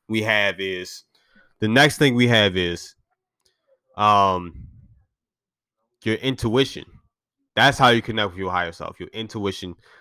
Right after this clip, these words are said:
listening to your gut, listening to, uh, listening to that inner feeling, your feelings and things like that, and expanding the thing, expanding in different ways. You know, you can cleanse yourself. You can activate your chakras, like,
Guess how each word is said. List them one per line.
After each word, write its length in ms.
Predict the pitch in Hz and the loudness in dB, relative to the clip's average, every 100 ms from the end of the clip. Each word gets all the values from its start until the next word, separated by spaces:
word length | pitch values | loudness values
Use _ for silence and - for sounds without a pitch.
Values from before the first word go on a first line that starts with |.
| _ - | _ -2
listening 400 | 113 120 113 104 | 0 0 -4 -2
to 140 | 113 | -2
your 120 | 107 | -2
gut, 320 | 87 95 90 _ _ _ _ _ _ - | 2 0 0 _ _ _ _ _ _ 0
listening 460 | 117 117 113 110 | 0 2 -2 -2
to, 380 | - 110 104 98 | 0 2 4 4
uh, 420 | 92 92 90 85 85 _ _ _ _ _ _ _ _ | 4 4 4 0 -6 _ _ _ _ _ _ _ _
listening 480 | 104 120 120 117 107 | 0 0 2 -2 -4
to 180 | - 107 | -2 2
that 200 | 101 98 | 2 0
inner 180 | 117 107 | -2 -2
feeling, 400 | - 107 95 95 | -2 -2 -2 -6
your 120 | 95 | -8
feelings 420 | - 101 92 92 | -4 -4 -4 -6
and 120 | 90 | -10
things 220 | 92 90 87 | -8 -6 -6
like 180 | 87 | -6
that, 200 | 87 87 - _ _ _ _ _ - | -6 -6 -8 _ _ _ _ _ -2
and 500 | 104 98 92 87 85 _ _ | 0 2 0 -4 -10 _ _
expanding 600 | 95 - - 110 101 92 | -12 -6 0 0 0 -4
the 80 | 90 | -4
thing, 320 | 95 87 85 - - | -2 -2 -6 -10 -8
expanding 480 | 95 - 110 104 | -4 0 2 2
in 100 | 98 | 0
different 320 | 95 98 98 95 | 0 -2 -2 0
ways. 260 | 87 87 _ _ _ - | -2 -4 _ _ _ -6
You 100 | 113 | 0
know, 100 | 110 | 2
you 120 | 110 | 2
can 160 | 107 98 | 0 -4
cleanse 320 | 123 123 113 | 0 2 2
yourself. 560 | 110 - 113 107 - - _ _ _ _ _ - | -2 0 2 2 -2 -16 _ _ _ _ _ -4
You 100 | 110 | -2
can 120 | 113 | 0
activate 500 | 113 113 110 107 107 | 0 0 0 -2 -2
your 100 | 98 | -6
chakras, 460 | - 107 98 101 95 | 0 2 2 -2 -2
like, 400 | 95 90 - | 0 -2 -8